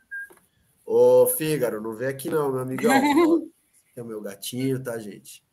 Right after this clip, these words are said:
Speaker 1: Deixa eu voltar aqui só um instante. Beleza.
Speaker 2: O pessoal tá se apresentando aqui no chat,
Speaker 1: Eu
Speaker 2: tô
Speaker 1: tô
Speaker 2: gostando
Speaker 1: vendo,
Speaker 2: de
Speaker 1: tô
Speaker 2: ver.
Speaker 1: vendo. Bem-vindo todo mundo aí, Capão Redondo, Bahia,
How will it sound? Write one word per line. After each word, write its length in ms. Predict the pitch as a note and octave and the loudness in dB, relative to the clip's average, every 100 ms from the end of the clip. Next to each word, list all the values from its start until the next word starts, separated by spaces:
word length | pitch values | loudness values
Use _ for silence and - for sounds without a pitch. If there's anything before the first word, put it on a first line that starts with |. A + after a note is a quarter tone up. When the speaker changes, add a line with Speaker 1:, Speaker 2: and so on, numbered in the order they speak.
| _ _ _ _ | _ _ _ _
Speaker 1:
Deixa 140 | - A2 | -20 -18
eu 60 | |
voltar 360 | G#2 G#2 G2+ G2 | -12 -12 -10 -14
aqui 240 | F#2 - | -14 -8
só 200 | - - | -4 -4
um 60 | G#2 | -6
instante. 640 | G2+ - - - - - - _ _ - _ | -6 -6 -8 -20 -20 -20 -20 _ _ -20 _
Beleza. 600 | _ - _ - - C#3+ | _ -20 _ -12 -8 -8
Speaker 2:
O 40 | G3 | -2
pessoal 380 | G3+ G3 A3+ A3+ | 0 4 2 4
tá 140 | B3+ | 4
se 100 | D4 | 4
apresentando 840 | C#4 D4 D4 D#4 F4 - D4+ C4 B3 | 2 2 4 4 2 2 2 2 -2
aqui 220 | B3 C4 | -4 -6
no 140 | B3 | -4
chat, 360 | - B3+ G3 C#4 | -2 2 2 2
Speaker 1:
Eu 60 | - | 2
Speaker 2:
tô 40 | |
Speaker 1:
tô 120 | E3+ | 2
Speaker 2:
gostando 300 | E3 - E4 | 4 8 10
Speaker 1:
vendo, 240 | C#4 F3 C#4+ | 10 8 2
Speaker 2:
de 100 | D4+ | 0
Speaker 1:
tô 100 | - A3 | 0 0
Speaker 2:
ver. 160 | F3 | -2
Speaker 1:
vendo. 420 | C#3+ D3+ D3 B2+ | -2 -4 -4 -4
Bem-vindo 540 | G#2+ C3 D3 C3 C#3+ F#3+ | -6 -6 -6 -6 -8 -6
todo 240 | C#3+ C3 | -8 -8
mundo 340 | A#2 B2 B2 A2 | -10 -10 -10 -8
aí, 280 | A2+ C#3+ C3+ | -6 -6 -8
Capão 360 | A#2+ - B2+ | -14 -14 -12
Redondo, 720 | B2 G#2 - A2 B2+ B2+ A2+ | -10 -14 -8 -4 -2 -2 -6
Bahia, 960 | G#2 B2 A#2+ G#2+ A2 B2+ C3 C3 B2 | -10 -10 -8 -6 -6 -2 0 0 -2